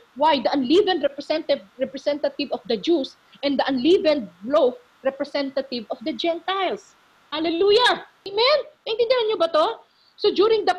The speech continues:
Pentecost, makita natin in the same token when the, when the Holy Spirit came upon the apostles at the upper room of Pentecost, hindi ba? Meron mga nakinig doon from all nations. Narinig nyo yun? When they were, when they were worshiping God and the tongues of fire came upon them and they started praying in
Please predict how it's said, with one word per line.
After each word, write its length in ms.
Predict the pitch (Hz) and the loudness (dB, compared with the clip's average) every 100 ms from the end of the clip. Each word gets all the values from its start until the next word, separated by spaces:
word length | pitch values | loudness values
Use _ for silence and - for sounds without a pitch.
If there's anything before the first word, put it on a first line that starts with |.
| - | -2
Pentecost, 480 | 403 440 440 339 381 | -4 -4 -4 -4 -4
makita 300 | 415 403 415 | -4 -2 0
natin 320 | 392 403 349 | -2 -2 -6
in 120 | 330 | -4
the 80 | 359 | -4
same 200 | 403 381 | -4 -4
token 380 | 349 381 392 320 | -2 -2 -2 -4
when 120 | 302 | -2
the, 140 | - - 233 | -4 -6 -8
when 100 | 285 | -4
the 80 | 320 | -4
Holy 180 | 403 | -4
Spirit 320 | 392 370 359 359 | -4 -4 -4 -4
came 140 | 349 | -8
upon 260 | - 320 294 | -4 -4 -4
the 100 | 262 | -4
apostles 480 | - 311 - 226 - _ _ - | -2 -2 -2 -8 -8 _ _ -10
at 100 | 285 | -6
the 80 | - | -2
upper 200 | 311 403 | -2 -2
room 200 | 320 311 | -4 -4
of 80 | 269 - | -6 -6
Pentecost, 680 | 262 269 262 262 214 254 - _ _ - | -6 -4 -6 -4 -4 -4 -12 _ _ -6
hindi 240 | 381 392 | 0 0
ba? 240 | 302 370 381 _ - | 0 -2 -6 _ 0
Meron 320 | 339 349 359 | 0 2 0
mga 240 | 349 339 | 0 0
nakinig 400 | 339 330 349 233 | 0 0 0 0
doon 240 | 269 311 359 | 2 0 2
from 220 | 330 311 | -2 0
all 160 | 302 330 | 2 2
nations. 560 | 302 294 - 269 370 - | 2 2 0 -2 -2 -4
Narinig 320 | 349 370 359 | -2 0 -2
nyo 220 | 302 294 330 | -2 -2 -2
yun? 60 | 381 _ | -4 _
When 140 | 339 330 | -4 0
they 160 | 359 | 2
were, 160 | 349 320 | 0 0
when 220 | 320 302 | 0 0
they 100 | 311 | -2
were 160 | 302 302 | -4 0
worshiping 400 | 294 - 339 302 | 0 0 -4 -2
God 160 | 302 | 0
and 80 | 294 | 0
the 140 | 262 277 | -2 -2
tongues 240 | 320 - | -4 -4
of 80 | 330 - | -8 -4
fire 160 | 302 | -4
came 160 | 311 294 | -2 -6
upon 340 | 269 262 254 | -2 -2 -2
them 220 | 226 254 - _ - | -2 -6 -8 _ -4
and 80 | 311 | -4
they 100 | 320 | -2
started 380 | 320 285 285 | -2 -4 -6
praying 260 | - 302 302 | -2 -2 -2
in 160 | 262 | -8